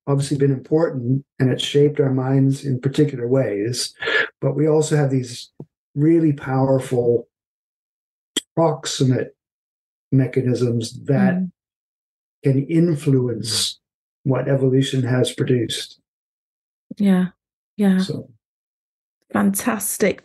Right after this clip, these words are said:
Speaker 2: Thank
Speaker 1: Yeah.
Speaker 2: you, Rob. It's, what a fantastic and fascinating conversation, especially as we, as we, you know, as we, uh, nearer the end of it, well, all of it was brilliant, but, you know, thank, and thank you. But really,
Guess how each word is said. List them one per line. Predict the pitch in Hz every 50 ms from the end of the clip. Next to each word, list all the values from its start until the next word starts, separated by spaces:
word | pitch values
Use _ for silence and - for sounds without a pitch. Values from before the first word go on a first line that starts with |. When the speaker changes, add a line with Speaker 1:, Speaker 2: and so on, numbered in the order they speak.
| _ -
Speaker 2:
Thank | 294 285 311 339 320 302 135
Speaker 1:
Yeah. | 135
Speaker 2:
you, | 226 220 196
Rob. | 175 180 160 143 139 143 151 - - -
It's, | 247 254 254 - -
what | - 220 262 302 349
a | 415
fantastic | 427 427 - - 392 359 339 320 - - - 311 - - - - - 381 - -
and | 247 240 240 - _
fascinating | - 302 294 - - 294 277 254 247 240 - 262 247
conversation, | 240 254 247 240 233 240 233 - 226 233 240 240 240 - - 180 147 143 131 143 151 - - - - - - - -
especially | - 196 202 - - - - 277 302 302 - - - 311 254 226 226 220
as | 220 214 -
we, | 208 214 202 196 - - -
as | 202 196 196
we, | - 208 208 202 196 202 202 196 196 - - - - - - _ _ _ _ _ _ _ _ _ _ _ _ _ _ _
you | - 214
know, | 214 196 175 -
as | 190 190
we, | - 220 196 202 - - - - _ _ _ _ _ -
uh, | 151 - - -
nearer | 196 196 202 208 214 214 208 208
the | 190 196 - -
end | 202 220 240 262 254
of | 220
it, | 185 160 - -
well, | 160 165 135 101
all | 151 196 196 170
of | 147 147
it | 123 -
was | 139 135
brilliant, | - - 147 151 131 123 120 -
but, | - 175 - - -
you | - 196 185
know, | 165 147 139
thank, | 156 - - 190 190 196 190 190 -
and | 180 170 160
thank | - 180 180 185 190 196 196 -
you. | 147 131 123 - -
But | - 160 - - - - _ _ _
really, | 196 190 190 175 214 247 262 262 262 247 220 180 160 127 98 80 71 50 - -